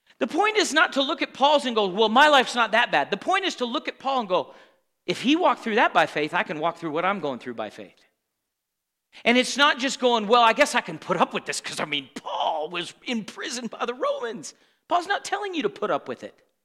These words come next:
He's telling you to use your faith and go through. Amen.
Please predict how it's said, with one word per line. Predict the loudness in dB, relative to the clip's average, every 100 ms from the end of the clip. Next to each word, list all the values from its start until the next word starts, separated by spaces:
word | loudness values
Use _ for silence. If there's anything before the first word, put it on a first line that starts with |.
| _ _ _ _ _ _ _ _ _ -20 -8
He's | -4 2
telling | 2 2 0
you | -2
to | -2
use | -4 -4 -4
your | -6
faith | -6 -4 -2 0 -2 -4
and | -2 0
go | -2
through. | -4 -10 -8 -6 -6 -8 -14 _ _ _ _ _ _ _ _ _ _ _ _ _ _ _ _ _ _ _ _ _ _ _ _ _ _ -14
Amen. | -6 -4 -4 -6